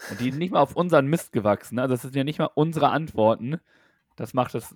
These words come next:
es ist noch so trauriger <laughs> eigentlich, dass noch mehr Menschen genauso dumm sind wie wir.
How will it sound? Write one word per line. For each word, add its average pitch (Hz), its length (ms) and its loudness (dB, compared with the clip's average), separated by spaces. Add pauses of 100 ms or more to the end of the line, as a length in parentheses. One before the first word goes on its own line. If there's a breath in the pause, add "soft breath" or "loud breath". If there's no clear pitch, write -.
(120)
es - 180 -14
ist 117 140 -18
noch 123 160 -4
so 127 140 -4
trauriger 123 520 4
<laughs> - 60 -6
eigentlich, 127 400 -2
dass 117 220 -2
noch 139 200 4
mehr 120 180 -6
Menschen 120 340 -8
genauso 113 340 -4
dumm 113 240 -4
sind 107 220 -8
wie 101 160 -6
wir. 104 240 -4